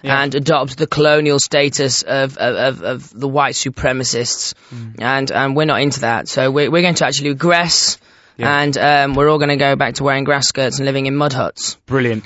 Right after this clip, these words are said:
Speaker 2: And we'll all be a lot happier for it, I can tell you.
Speaker 1: I can imagine an Africa in twenty years' time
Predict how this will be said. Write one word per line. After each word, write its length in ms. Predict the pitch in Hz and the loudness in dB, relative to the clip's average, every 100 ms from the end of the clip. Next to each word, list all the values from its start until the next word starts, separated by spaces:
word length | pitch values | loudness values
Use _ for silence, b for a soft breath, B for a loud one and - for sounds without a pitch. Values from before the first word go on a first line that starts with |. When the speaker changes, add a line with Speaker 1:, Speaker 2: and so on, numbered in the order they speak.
| - | -4
Speaker 2:
And 240 | 131 139 | -2 0
we'll 140 | 139 160 | 2 2
all 100 | 151 | 4
be 100 | 143 | 4
a 60 | |
lot 240 | 151 160 135 | 4 2 2
happier 340 | 160 - 143 | 0 0 -2
for 300 | - 160 147 | -2 0 0
it, 100 | 135 | 0
I 80 | 127 | -2
can 120 | 123 | -4
tell 260 | 127 151 143 | -2 0 0
you. 180 | 127 127 | 0 0
Speaker 1:
I 140 | 175 202 | 2 2
can 180 | - | 0
imagine 460 | 196 190 202 156 156 | 2 4 2 2 2
an 100 | 156 | 2
Africa 420 | 190 185 160 156 | 2 0 -4 0
in 100 | 151 | -2
twenty 360 | 143 180 175 180 | 0 0 0 -2
years' 280 | 170 165 - | 0 0 0
time 480 | - 165 143 123 | -2 0 2 0